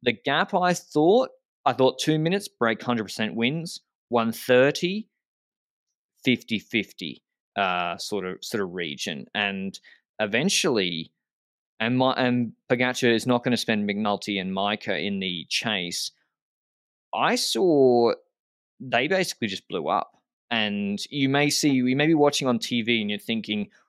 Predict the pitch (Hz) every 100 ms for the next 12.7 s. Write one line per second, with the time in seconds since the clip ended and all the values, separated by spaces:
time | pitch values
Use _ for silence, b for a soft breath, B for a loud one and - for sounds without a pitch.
0 | b - 120 147 156 147 135 127 117 117
1 | - - 113 85 117 113 110 113 113 117
2 | - - 117 101 - - 107 - 123 117
3 | 147 - - 127 156 165 151 - 143 139
4 | - 127 113 110 107 123 120 110 107 107
5 | - - 170 135 104 B B B _ 123
6 | 123 120 151 180 170 143 156 143 127 -
7 | - 156 156 - - 113 117 - - 143
8 | 131 107 104 113 113 - 147 127 113 -
9 | 107 101 101 - b b b - 123 120
10 | 120 - 160 151 127 143 170 143 104 95
11 | _ - 131 143 147 117 135 147 180 -
12 | 135 110 101 - 101 98